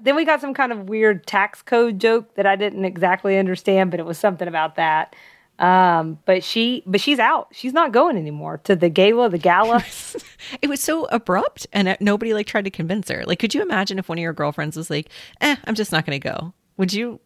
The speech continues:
Speaker 2: would you guys let her, like, not go that quickly?
Speaker 1: I would probably say something. The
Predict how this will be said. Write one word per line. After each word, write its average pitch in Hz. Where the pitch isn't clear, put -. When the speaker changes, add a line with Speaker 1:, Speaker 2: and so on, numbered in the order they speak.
Speaker 2:
would 196
you 269
guys 381
let 202
her, 403
like, 185
not 143
go 135
that 147
quickly? -
Speaker 1:
I 339
would 494
probably 233
say 180
something. 240
The 269